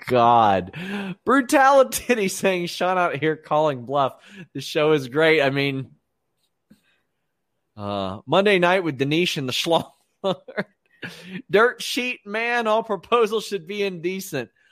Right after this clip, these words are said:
Like, I mean, I can handle it. It's just like, oh, my gosh.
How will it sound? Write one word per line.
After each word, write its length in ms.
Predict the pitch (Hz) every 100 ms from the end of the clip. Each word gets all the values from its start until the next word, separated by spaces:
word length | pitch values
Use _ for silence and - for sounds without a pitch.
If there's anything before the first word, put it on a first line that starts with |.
| _ _ _
Like, 140 | 240
I 80 | 240
mean, 220 | 226 208
I 160 | 185 202
can 200 | 175 143
handle 540 | 127 143 139 131 117
it. 80 | 113
It's 200 | 117 -
just 340 | - 123 - -
like, 280 | 101 98 _
oh, 420 | 196 190 180 156 -
my 160 | 143
gosh. 720 | 139 175 175 165 160 147 -